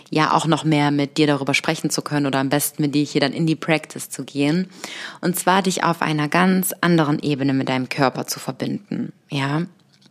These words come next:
Heute geht es aber allerdings nicht so viel um die Practice, ich, äh, über was deine spirituelle Practice sein kann. Dazu kann ich auch gerne nochmal eine F-, Podcast-Folge aufnehmen.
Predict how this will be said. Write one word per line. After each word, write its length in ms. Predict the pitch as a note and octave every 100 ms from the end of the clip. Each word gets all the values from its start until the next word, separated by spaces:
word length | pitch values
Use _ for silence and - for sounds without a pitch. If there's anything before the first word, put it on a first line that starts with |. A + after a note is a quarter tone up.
| - - - - - - -
Heute 220 | A#3 B3+
geht 160 | A3+ F#3
es 120 | F3+
aber 240 | - D3+ -
allerdings 480 | D3+ C#3 C#3+ -
nicht 180 | D#3 D3
so 140 | - G#3
viel 180 | F#3
um 120 | D3 C#3
die 100 | C3
Practice, 680 | - B2+ - E3+ C#4+ - -
ich, 380 | D3+ D3+ - -
äh, 260 | C#3+ C#3 -
über 480 | C#3+ D3+ D3 C#3 -
was 380 | D#3 D#3 D3+ -
deine 220 | D#3+ D#3
spirituelle 540 | D3+ - D#3+ - D3 C#3
Practice 440 | - C#3+ - C3+
sein 220 | C3 B2+
kann. 340 | B2+ D#3+ G#3 C4+ - - -
Dazu 240 | D#3 - D#3
kann 180 | D#3
ich 240 | D3+ D3 -
auch 160 | F3 - -
gerne 240 | D#3 D3
nochmal 360 | C#3+ C#3 C#3+ C3+
eine 240 | - C3 B2+
F-, 240 | - - _
Podcast-Folge 720 | - - E3 - C#3 C3+ -
aufnehmen. 600 | - C3 - C#3+ E3+ G#3